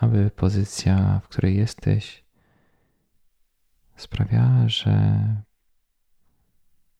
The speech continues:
łatwo jest Ci utrzymać uważność i świadomość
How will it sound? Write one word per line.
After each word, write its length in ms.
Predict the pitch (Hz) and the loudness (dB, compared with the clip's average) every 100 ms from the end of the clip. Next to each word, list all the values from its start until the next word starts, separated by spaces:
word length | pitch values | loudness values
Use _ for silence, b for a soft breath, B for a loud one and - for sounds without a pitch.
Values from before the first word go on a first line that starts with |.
| _ _ _ _ _ _ - | _ _ _ _ _ _ -2
łatwo 840 | 117 117 - - - 110 107 107 | 0 0 -6 -10 -4 0 2 2
jest 420 | 101 101 101 - | 2 2 0 -2
Ci 420 | - - 104 101 123 | -10 -2 0 0 -2
utrzymać 680 | - - - 104 92 90 - | -8 -4 0 2 2 0 -4
uważność 1120 | 104 90 95 101 92 87 - - - - - _ _ _ - | -2 2 2 2 2 0 -2 -10 -16 -18 -20 _ _ _ -4
i 80 | |
świadomość 1000 | 104 - - 98 92 92 95 - - - | -4 0 -2 0 2 2 -2 -8 -14 -18